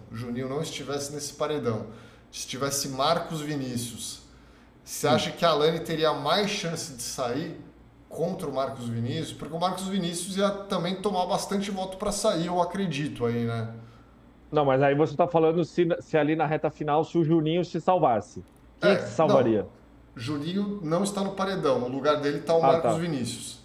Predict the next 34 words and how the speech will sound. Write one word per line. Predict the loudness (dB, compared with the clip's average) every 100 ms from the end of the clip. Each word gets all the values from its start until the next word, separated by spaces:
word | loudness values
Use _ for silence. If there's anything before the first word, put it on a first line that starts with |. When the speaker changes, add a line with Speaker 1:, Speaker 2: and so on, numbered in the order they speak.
| -18
Speaker 1:
Tipo, | -14 -8
no, | -6 -6
Juninho | -4 -2 2
Speaker 2:
Marcos | 4 4
Speaker 1:
se | 4
salvou | 4 4 0
do |
bate-volta. | 2 0 0 -2 -2 -2 -8 -16 -20 -20 -20 -6
Speaker 2:
O | 0 4
Marcos | 6 4 4 4
Vinícius | 4 4 2 -2
seria | 2 4 6
eliminado | 6 4 4 4 4 2 -2
com | 0
uma | 0
porcentagem | 2 2 2 2 2 4 4 2 2
bem | 4 4 2 2 4
relevante. | 4 4 2 -4 -8 -20 -20 -20 -20 -20 -20 -20 -20 -20 -20 -20 -8
Eu | -2 2
acho | 2 -2 -8
que, | -2 2 4 4 2 0 -4
que | 0 4
a... | 4 4 0 -6 -20 -20 -2
porque | -2 4 4
aí | 6 6 4
as | 4 -2
fadas | 2 4 6 4 4
iriam | 4 4 4 2
se | 2
unir | 2 4 2
pra | 2 4
eliminar | 4 2 2 4 6
ele, | 6 4
entendeu? | 2 0 2 2 2